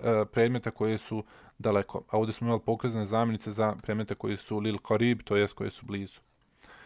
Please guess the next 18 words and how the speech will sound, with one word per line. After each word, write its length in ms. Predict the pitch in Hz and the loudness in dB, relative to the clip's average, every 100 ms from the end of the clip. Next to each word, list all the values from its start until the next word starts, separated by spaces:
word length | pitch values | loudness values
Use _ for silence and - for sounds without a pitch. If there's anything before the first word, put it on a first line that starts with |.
| - - - - _ _ _ _ _ _ _ _ _ | -20 -20 -20 -20 _ _ _ _ _ _ _ _ _
I 120 | - 180 | 0 2
na 120 | 127 | 4
kraju 220 | - 139 | 6 8
imamo 280 | 135 131 120 | 8 6 6
još 180 | 120 - | 4 4
jedan 160 | 113 | 2
put 200 | 113 113 | 2 0
ovu 160 | 107 104 | 0 0
tabelu 360 | - 107 120 | 2 6 6
koju 220 | 110 107 104 | 4 4 6
ja 100 | 104 | 4
sada 260 | - 104 | 4 0
neću, 460 | 101 107 104 - - | 2 4 2 -2 -14
e, 300 | - 107 107 | -6 -2 0
još 140 | 104 | -2
jedan 180 | 110 104 | 0 -2
put 180 | - - | -4 -6
čitati. 400 | - - 127 | -2 2 0